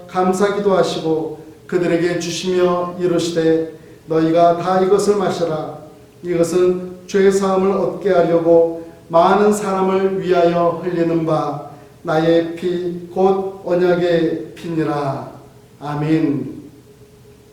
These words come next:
사랑하는 성도 여러분, 성찬 예식은 예수님의 죄 용서의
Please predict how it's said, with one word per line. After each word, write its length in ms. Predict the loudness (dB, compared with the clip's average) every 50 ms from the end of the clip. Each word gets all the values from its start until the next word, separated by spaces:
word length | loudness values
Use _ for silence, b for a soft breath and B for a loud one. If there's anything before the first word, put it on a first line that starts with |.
| -20 -20 -20 -20 -20 B B B B B B B B B B B
사랑하는 560 | -6 -2 0 2 2 2 4 4 2 2 2
성도 260 | 0 -2 -4 -2 0
여러분, 680 | 0 2 0 2 0 0 -2 -2 -4 -4 -6 -8 -14 -18 -20 -20
성찬 720 | -14 -6 -4 -2 -2 -2 -2 -2 -2 -2 0 0 0 2
예식은 720 | 2 0 0 -2 -4 -4 -2 -2 -2 -2 -2 -4 -6 -10 -14 -18 -20 -20 -20 -20 -20 -20 -20 -20 -20 -20 -20 -20 -20 -20 -20 -20 -20 -20 -20 -20 -8 -4
예수님의 800 | -2 0 0 0 0 -2 0 2 4 6 6 6 4 2 -4
죄 360 | -2 2 4 6 6 6 4
용서의 840 | 4 2 2 0 0 -2 -2 0 0 2 2 2 2 0 -2 -8 -12